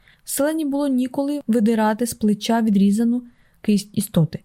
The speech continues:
Вона з новою силою вперлася в двері. Навіть без руки істота намагалася вирватися назовні. "Звідки взялася ця тварюка?" хрипко спитав Дорін.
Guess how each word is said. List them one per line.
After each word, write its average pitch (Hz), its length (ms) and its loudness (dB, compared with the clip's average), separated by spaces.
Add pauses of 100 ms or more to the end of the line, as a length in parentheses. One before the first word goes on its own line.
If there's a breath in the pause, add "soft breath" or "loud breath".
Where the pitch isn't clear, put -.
(240)
Вона 214 300 2
з 202 60 4
новою 233 300 2
силою 277 360 -2
вперлася 190 540 0
в 190 40 2
двері. 160 360 2 (220)
Навіть 202 280 4
без 180 200 4
руки 208 400 -2
істота 277 440 -4
намагалася 247 640 -2
вирватися 190 540 2
назовні. 165 520 2 (560)
"Звідки 208 380 2
взялася 208 400 2
ця 165 100 -2
тварюка?" 165 440 0 (500)
хрипко 202 400 -2
спитав 185 400 0
Дорін. 170 280 2